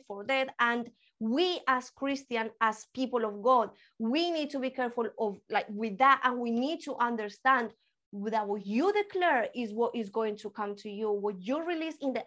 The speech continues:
atmosphere, that stays there. And the enemies is kind of like they grab that and they make that happen. So that's why we have to be so careful with, with the things that we speak and declare.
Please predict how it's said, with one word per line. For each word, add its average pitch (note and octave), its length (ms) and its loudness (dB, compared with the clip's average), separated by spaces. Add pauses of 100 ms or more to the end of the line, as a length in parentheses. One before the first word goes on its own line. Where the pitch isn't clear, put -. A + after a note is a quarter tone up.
atmosphere, C4+ 760 0 (220)
that C4 280 6 (100)
stays A3 460 -2
there. B3 380 8
And A#3 140 2
the A3+ 140 0
enemies C4 440 0 (200)
is C4+ 160 0
kind C#4+ 220 0
of C4+ 80 2
like B3+ 180 2
they A#3 140 4
grab C4+ 520 8
that A#3 220 4
and A#3 160 0
they G#3+ 120 -2
make A3+ 360 2
that - 120 -8 (120)
happen. A3 320 -6
So G#3 160 -12
that's B3+ 220 -2
why B3 180 -2
we A3+ 160 -6 (120)
have B3 140 -8
to A3+ 100 -8
be A3 100 -8
so A#3+ 520 0 (300)
careful A#3+ 420 0
with, G3+ 260 -6
with A3+ 160 -4
the G#3 100 -4
things G#3+ 280 -6
that G#3 120 -4
we G#3 220 -4
speak - 480 -8 (100)
and G#3+ 220 -2
declare. G3 500 -8